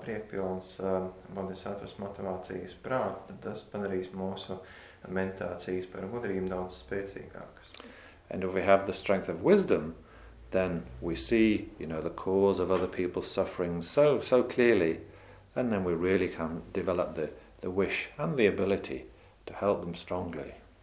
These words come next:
Speaker 1: Un, ja mums ir patiešām spēcīga gudrība, tad mēs varam arī redzēt, ā, citu būtņu ciešanu, ā, cēloņus, un tas savukārt <clears throat> var palīdzēt mūsos, ā,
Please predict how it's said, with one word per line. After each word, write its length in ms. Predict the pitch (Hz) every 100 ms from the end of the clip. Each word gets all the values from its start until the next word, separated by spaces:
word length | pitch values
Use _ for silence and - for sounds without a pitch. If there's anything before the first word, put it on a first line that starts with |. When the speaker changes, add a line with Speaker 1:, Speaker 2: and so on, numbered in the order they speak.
| _ - - - - -
Speaker 1:
Un, 360 | 107 98 95 92
ja 220 | 95 101
mums 300 | 98 92 92
ir 140 | - 92
patiešām 640 | - 101 101 - 95 82
spēcīga 640 | - - 107 98 - 98 101
gudrība, 440 | 156 117 101 101
tad 140 | 104 101
mēs 220 | 107 113
varam 180 | 104 101
arī 160 | 101 101
redzēt, 480 | 101 - 98 95 -
ā, 60 | 98 92 - - -
citu 320 | - 101 -
būtņu 380 | 101 98 95 95 95
ciešanu, 480 | 98 98 - 95 92 - -
ā, 160 | - 95 -
cēloņus, 680 | 117 135 - 95 95 92 -
un 140 | 95 -
tas 220 | 104 -
savukārt 640 | 101 95 - 92 87 - - - -
<clears throat> 400 | 139 113 95 95
var 140 | 92 -
palīdzēt 560 | 98 95 92 92 92 101
mūsos, 480 | 98 98 95 92 - - - -
ā, 160 | - 90